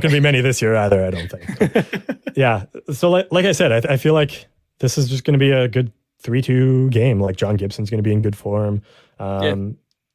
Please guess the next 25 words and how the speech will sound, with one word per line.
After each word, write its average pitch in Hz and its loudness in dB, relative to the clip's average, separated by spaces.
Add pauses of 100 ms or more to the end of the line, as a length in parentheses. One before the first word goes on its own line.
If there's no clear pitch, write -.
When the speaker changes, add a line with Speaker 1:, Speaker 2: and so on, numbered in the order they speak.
(140)
Speaker 2:
Yeah. 107 -6
Speaker 1:
Oilers' 104 -4
defense 101 -4
might 110 -2
be 117 -2
a 107 2
little 107 0
rusty. 110 -2 (160)
So, 104 -10
like, 95 -6
it's, - -16 (1080)
these 123 0
are 131 2
the 127 2
kind 139 2
of 123 0
games 123 2
that 120 -2
you 117 0
wanna 117 2
get 110 -2 (1400)
wins 113 -2
out 101 0
of 98 -4
in 98 -6